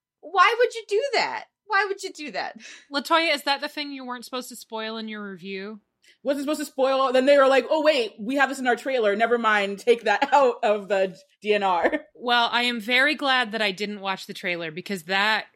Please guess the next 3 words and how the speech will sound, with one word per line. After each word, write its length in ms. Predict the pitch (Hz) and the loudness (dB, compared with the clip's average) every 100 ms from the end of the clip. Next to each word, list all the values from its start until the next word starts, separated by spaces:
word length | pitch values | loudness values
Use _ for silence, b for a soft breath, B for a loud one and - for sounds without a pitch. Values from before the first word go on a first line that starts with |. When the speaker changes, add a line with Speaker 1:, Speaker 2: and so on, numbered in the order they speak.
| _ - | _ -14
Speaker 2:
cliffhanger 680 | - 202 - 175 165 160 151 | -8 -6 -4 -6 -6 -10 -10
is 340 | 165 160 - - _ _ _ _ 170 | -10 -10 -10 -14 _ _ _ _ _
great. 840 | - - 190 180 190 160 139 - | -18 -14 -12 -6 -6 -6 -12 -18